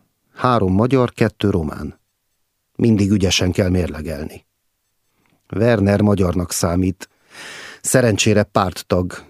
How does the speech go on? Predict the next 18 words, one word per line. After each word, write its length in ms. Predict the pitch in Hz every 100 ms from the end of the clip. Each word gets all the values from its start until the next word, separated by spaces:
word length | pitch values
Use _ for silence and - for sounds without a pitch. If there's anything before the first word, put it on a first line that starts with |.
| _ -
én 200 | 110 92
léptettem 640 | 87 - 87 - 95 90
be. 220 | 76 - _ _ _ _ _ _ _ _ _ _ _ _ _ _ -
Január 480 | 131 127 101 101
végére 480 | 101 107 87 92 104
engedélyezik. 840 | 95 87 80 82 80 78 92 - - _ _ _ _ _ _ _ _ _ -
Végül 380 | 123 151 110
beteszik 460 | 104 135 98 - 101
még 160 | 101 92
Rodika 420 | 107 95 - 90
Szászt 400 | - 80 - 87
is. 360 | - - - _ _ _ _ _ _
Egy 160 | - 107
asszonyt 500 | 131 - - 117 120
a 40 |
Központi 520 | 104 110 - 104 95 92
Micsulini 480 | 95 - 95 95
Intézetből. 880 | 95 98 101 95 104 82 95 107